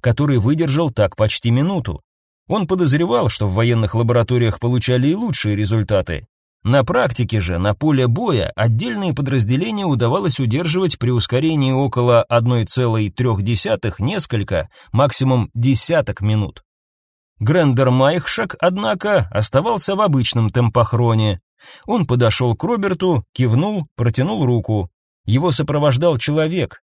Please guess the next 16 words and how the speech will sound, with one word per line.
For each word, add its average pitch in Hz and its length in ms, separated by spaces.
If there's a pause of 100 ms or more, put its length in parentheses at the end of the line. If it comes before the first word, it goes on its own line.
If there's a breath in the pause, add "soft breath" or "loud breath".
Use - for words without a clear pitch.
(140)
невысокий, 196 760
толстенький 135 720
очкарик 208 540
с - 100
неаккуратной 139 800
порослью 113 720
на 113 120
щеках, 170 640 (240 loud breath)
но 208 200
аккуратной 185 600
прической. 110 840 (200)
Челка 151 420
спадала 120 460
ему 117 240
на 120 140
лоб, 175 280